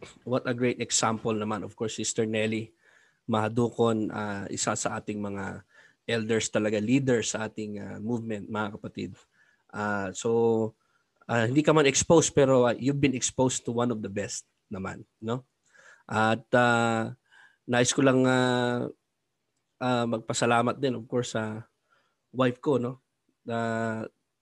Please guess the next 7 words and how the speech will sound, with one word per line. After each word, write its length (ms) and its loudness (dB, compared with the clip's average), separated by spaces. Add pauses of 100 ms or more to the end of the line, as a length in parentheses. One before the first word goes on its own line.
(140)
si 160 -14
Sister 400 -6
Joy, 240 -2
sabi 320 -6
mo 160 -6
nga, 100 -10 (640)
uh, 320 -4